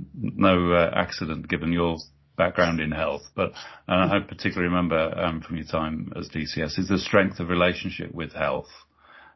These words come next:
And presumably those relationships have been really important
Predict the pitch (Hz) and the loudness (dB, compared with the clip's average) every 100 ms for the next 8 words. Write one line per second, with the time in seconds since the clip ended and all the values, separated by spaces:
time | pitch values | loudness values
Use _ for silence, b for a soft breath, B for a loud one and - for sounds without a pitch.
0 | - 90 87 85 - _ b b b _ | -2 2 2 0 -6 _ b b b _
1 | _ - - 120 143 120 98 101 101 95 | _ -8 -2 2 4 4 4 4 4 4
2 | 95 92 90 - 85 - - 98 90 92 | 4 4 4 0 -2 -4 -2 -2 2 0
3 | 87 85 82 80 80 85 85 78 80 | 2 0 -2 -4 -4 -6 -6 -8 -10